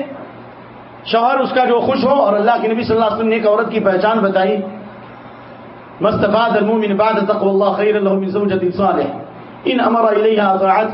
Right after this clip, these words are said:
وان نظر اليها سرت"، یہ ہے، "وان غاب عنها نصحته في نفسها وماله۔"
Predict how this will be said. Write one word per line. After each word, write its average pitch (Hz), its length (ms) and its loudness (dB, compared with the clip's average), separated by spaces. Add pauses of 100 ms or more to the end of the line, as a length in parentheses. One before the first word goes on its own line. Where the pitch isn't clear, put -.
وان 214 240 0
نظر 202 260 2
اليها 196 400 0
سرت"، 180 480 0
یہ 180 140 0
ہے، 151 120 -2 (320)
"وان 196 200 2
غاب 208 280 2
عنها 208 320 0
نصحته 202 600 -2 (680)
في 185 120 0
نفسها 226 480 0
وماله۔" 180 520 2